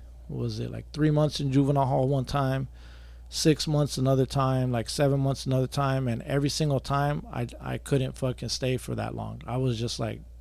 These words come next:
escaping. And I was like, "If I can't fucking do three months, six months, like, there's no way I could do nine years."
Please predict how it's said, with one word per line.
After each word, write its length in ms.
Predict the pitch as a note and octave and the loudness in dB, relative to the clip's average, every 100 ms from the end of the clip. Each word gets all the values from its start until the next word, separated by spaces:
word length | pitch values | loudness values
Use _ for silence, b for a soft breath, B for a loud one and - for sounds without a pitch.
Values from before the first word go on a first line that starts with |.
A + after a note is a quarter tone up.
| - - | -18 -12
escaping. 600 | B2 - - B2 C3 B2+ A#2+ b b b b b b b | -10 -8 -4 -2 -2 -6 -10 b b b b b b b
And 160 | B2+ A#2 | -4 0
I 60 | A2+ | 0
was 180 | A2 A2 | 0 -2
like, 160 | G#2 | -4
"If 140 | G#2+ A#2+ | -4 -4
I 80 | A2+ | -4
can't 260 | C3+ C3 | -4 -4
fucking 380 | - B2+ - A2 | -2 -4 -2 -2
do 300 | A#2+ A#2 A#2 - | 0 0 -2 -8
three 340 | - C3+ B2+ A#2 | -4 0 0 0
months, 460 | A#2+ C3+ B2+ B2 | 0 0 -2 -4
six 360 | - - A#2 - | -4 -4 -4 -4
months, 480 | A#2+ C3+ B2+ A#2+ - | -2 0 0 -2 -6
like, 180 | A2+ - | -8 -6
there's 260 | B2 A2 | -6 -4
no 160 | A2+ B2+ | -2 0
way 180 | A#2+ A#2 | 0 -2
I 60 | |
could 180 | A2 A#2 | -4 -4
do 140 | A2 A#2+ | -2 0
nine 300 | A#2+ A2 A2+ | -2 -2 2
years." 440 | C3+ C3 G#2+ - | 4 4 2 -6